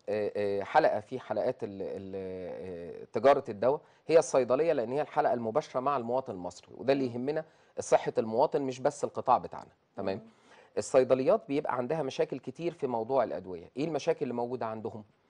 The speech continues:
Speaker 2: إيه المشاكل؟
Speaker 1: آه، رقم واحد، لما أدوية بتركض عند الصيدلية لفترة كبيرة وتوصل
Speaker 2: مم.
Speaker 1: لمرحلة إنها وصلت لتاريخ الإكسباير بتاعها أو تاريخ انتهاء
Speaker 2: الانتهاء.
Speaker 1: الصلاحية،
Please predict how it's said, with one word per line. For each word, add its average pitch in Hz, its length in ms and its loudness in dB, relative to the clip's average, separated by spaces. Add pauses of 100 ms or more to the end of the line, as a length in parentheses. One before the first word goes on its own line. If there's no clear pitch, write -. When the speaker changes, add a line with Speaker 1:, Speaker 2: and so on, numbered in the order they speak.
Speaker 2:
إيه 233 220 -6
المشاكل؟ 214 480 -14
Speaker 1:
آه، - 200 4 (100)
رقم 160 300 4
واحد، 170 380 2 (100)
لما 151 400 2
أدوية 139 320 0
بتركض 127 460 -2
عند 135 200 -4
الصيدلية 120 560 -2
لفترة 120 460 -2
كبيرة 131 380 -6 (200)
وتوصل 147 420 0
Speaker 2:
مم. 127 80 -2
Speaker 1:
لمرحلة 131 420 -2 (140)
إنها 107 360 -2
وصلت 131 420 0
لتاريخ 139 320 0
الإكسباير 127 460 2
بتاعها 135 320 -2
أو 104 100 2
تاريخ 127 280 0
انتهاء 131 200 -2
Speaker 2:
الانتهاء. - 60 6
Speaker 1:
الصلاحية، 208 500 2